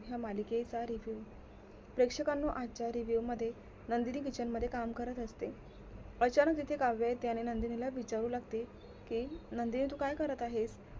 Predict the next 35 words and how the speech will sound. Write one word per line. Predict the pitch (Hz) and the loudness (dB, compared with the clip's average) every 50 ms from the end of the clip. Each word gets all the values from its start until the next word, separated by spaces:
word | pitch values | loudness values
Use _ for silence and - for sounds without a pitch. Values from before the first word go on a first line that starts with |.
| - - - | -12 -4 0
तेव्हा | 214 214 226 240 | 2 4 4 4
नंदिनी | 240 233 220 226 226 233 | 4 2 2 0 0 2
म्हणते | 240 254 233 220 226 | 0 -2 0 -2 -2
की, | 226 254 240 | -2 0 -2
"अगं | 240 247 262 | -2 -2 -2
काव्य, | 277 254 220 214 233 262 302 - - - - - - - - - - 311 | 0 0 0 0 -2 -6 -6 -8 -10 -12 -12 -14 -14 -14 -14 -10 -4 -2
तू | 285 269 277 | 0 0 0
इतक्या | 262 277 - 285 254 | 0 2 4 4 4
उशिरापर्यंत | 247 240 - 233 220 220 220 233 226 233 240 247 | 4 4 0 0 0 0 0 0 -2 0 0 0
जागी | 247 262 226 208 214 240 | 2 2 2 2 2 -2
आहेस, | 247 247 240 247 247 - - | -4 -2 -4 -6 -8 -8 -4
काय | - 269 294 302 | 0 0 2 2
झालं?" | 302 285 254 247 247 254 - - - - - - - - | 0 0 -2 -2 -2 -4 -6 -12 -16 -16 -16 -14 -4 0
तेव्हा | 220 214 220 220 | 2 2 2 0
ती | 240 | 0
सारखी | - - 220 220 - 240 240 | 0 2 0 2 2 0 0
दरवाजाकडे | 240 220 214 208 208 202 214 208 214 220 | 2 2 2 0 0 -2 -2 -4 -4 -6
पाहत | 220 - 247 240 226 214 | -4 -4 -4 -6 -4 -4
असते. | 202 202 - - 220 214 214 - - - - - - - - - - | -4 -6 -6 -10 -10 -10 -10 -12 -16 -16 -16 -16 -16 -16 -14 -6 -4
मग | 233 247 | -2 0
नंदिनीला | 254 240 226 226 233 240 240 233 247 | 2 2 2 2 2 4 6 4 4
समजतं | 247 254 226 226 233 240 - - 247 233 | 4 2 0 0 -2 -2 -4 -4 -4 -4
की | 233 247 254 | -2 0 0
ही | 247 | 0
नक्कीच | 240 233 208 - 240 240 - | 0 0 -2 -2 -4 -4 -2
कोणाची | - 226 220 208 214 226 226 | -2 0 0 0 0 0 0
तरी | 220 226 | 0 0
वाट | 247 240 220 214 208 - | 2 0 0 -2 -4 -6
पाहते. | - 214 214 - 208 208 - - - - - - - - - - | -6 -6 -6 -6 -6 -6 -6 -6 -8 -8 -10 -12 -12 -10 -4 0
मग | 226 214 | 2 4
आता | 226 220 226 220 226 233 190 | 4 4 2 0 -2 -2 -4
नंदिनी | 226 226 220 208 220 214 233 | -2 -2 0 0 2 0 0
विचारते | 226 226 214 214 202 208 208 220 | -2 -2 -2 -2 -4 -2 -2 -4
की, | 220 233 | -4 0
"काव्य, | 233 233 202 196 208 214 | 0 2 2 2 0 -2